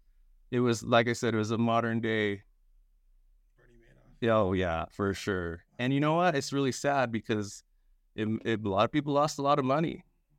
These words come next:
Speaker 1: And, you know, a lot of people have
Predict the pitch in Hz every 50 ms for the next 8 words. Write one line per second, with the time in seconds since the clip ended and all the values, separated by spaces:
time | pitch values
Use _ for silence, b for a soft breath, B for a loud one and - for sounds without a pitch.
0 | _ _ - 113 113 110 110 107 107 - 123 117 110 110 110 113 110 110 113 120
1 | 117 - 127 123 123 - - 131 131 131 135 131 139 - _ _ _ _ - _
2 | _ _ _ _ _ - - 120 117 120 120 113